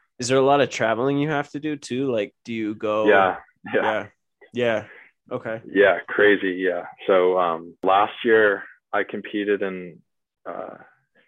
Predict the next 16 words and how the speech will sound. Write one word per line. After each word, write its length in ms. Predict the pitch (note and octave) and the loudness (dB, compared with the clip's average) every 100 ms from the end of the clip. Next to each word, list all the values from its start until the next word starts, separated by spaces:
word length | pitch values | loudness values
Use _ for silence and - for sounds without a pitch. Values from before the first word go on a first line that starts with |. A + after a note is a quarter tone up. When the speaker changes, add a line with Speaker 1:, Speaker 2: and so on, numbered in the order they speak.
| _ _ _ - | _ _ _ -12
Speaker 2:
in 160 | F#2+ - | -10 -4
Italy 640 | F2+ F#2+ G2 G2+ G#2 A2 | -2 0 2 2 2 -4
and 460 | - G2 F2+ E2+ - _ _ - | -8 -12 -10 -12 -18 _ _ -10
in 400 | G#2+ - A#2 A2+ | -8 -6 -4 0
Europe 400 | G2+ G2 G2+ - | 4 4 4 0
for 60 | A#2 | -4
the 100 | A2 | -2
whole 240 | A2+ A2 A2+ | 0 0 0
year, 300 | A2+ A2+ A2+ | 0 2 0
but 160 | F#2 | -4
Speaker 1:
Yeah. 60 | G2 | -4
Speaker 2:
mostly 500 | G2 A2 F#2+ G2+ G2 | -4 -2 0 -2 -2
in 300 | F2+ E2+ E2+ _ - | -8 -16 -20 _ -10
northern 580 | F#2+ F2+ F2 F2+ E2+ E2+ | -4 -2 -2 -4 -4 -6
Italy. 560 | F2 F2 F2+ F2+ F#2 _ _ _ _ _ _ _ _ F#2 | -4 -2 -2 -4 -8 _ _ _ _ _ _ _ _ -12
Um, 420 | F#2 F2+ F2+ | -10 -12 -16